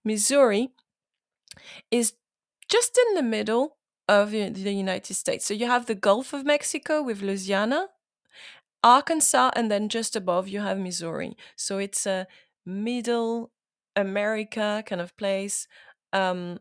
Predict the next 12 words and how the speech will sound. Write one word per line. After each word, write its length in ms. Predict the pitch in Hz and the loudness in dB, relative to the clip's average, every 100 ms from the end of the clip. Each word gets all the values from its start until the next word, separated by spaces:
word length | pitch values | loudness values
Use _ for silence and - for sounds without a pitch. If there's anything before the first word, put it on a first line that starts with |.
| _ | _
with 240 | 196 190 190 | -6 -6 -2
a 40 | |
lot 140 | 190 190 | -2 -2
of 120 | 196 | -2
agriculture, 720 | 190 185 185 - 185 185 175 - | -2 0 -4 -4 -4 -4 -6 -4
and 140 | 180 | -6
it's 200 | 175 - | -4 -4
not 240 | 240 208 - | -2 -2 -2
a 40 | |
very 300 | 185 185 175 | -2 -4 -4
wealthy 400 | 170 170 165 - | -6 -6 -8 -12
state, 460 | 175 - - - | -14 -12 -12 -14